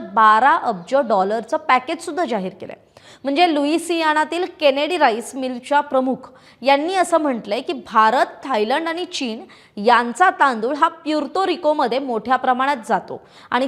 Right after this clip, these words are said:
तीच अमेरिकन तांदळाची मोठी बाजारपेठ आहे, पण अमेरिकन उत्पादकांचा तांदूळ तिथे पोहोचतच नाही, अशी त्यांची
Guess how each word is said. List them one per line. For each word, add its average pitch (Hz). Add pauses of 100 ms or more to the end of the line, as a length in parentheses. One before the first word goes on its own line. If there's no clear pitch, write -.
(140)
तीच 359
अमेरिकन 269
तांदळाची 220
मोठी 320
बाजारपेठ 208
आहे, - (180)
पण 330
अमेरिकन 349
उत्पादकांचा 285
तांदूळ 208
तिथे 330
पोहोचतच 302
नाही, 214
अशी 277
त्यांची 320